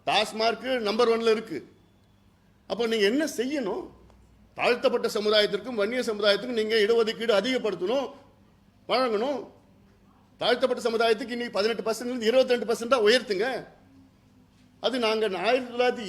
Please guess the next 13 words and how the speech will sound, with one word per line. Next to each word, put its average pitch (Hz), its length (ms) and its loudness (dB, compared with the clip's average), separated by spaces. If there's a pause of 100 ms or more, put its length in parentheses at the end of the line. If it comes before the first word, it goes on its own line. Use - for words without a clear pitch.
எண்பதுலயே 269 460 0
நாங்க 247 160 4
கோரிக்கை 220 340 0
வச்சோம், 185 320 -8 (1300)
இன்னைக்கும் 269 340 -2
நாங்க 247 160 0
கோரிக்கை 208 340 2
வைக்கிறோம். 190 360 -6 (1700)
கள்ளக்குறிச்சியில 233 600 -2
யார் 214 220 4
இறந்தா? 190 380 0 (1300)
ஏன் 247 220 4
இறந்தாங்க? 190 440 -2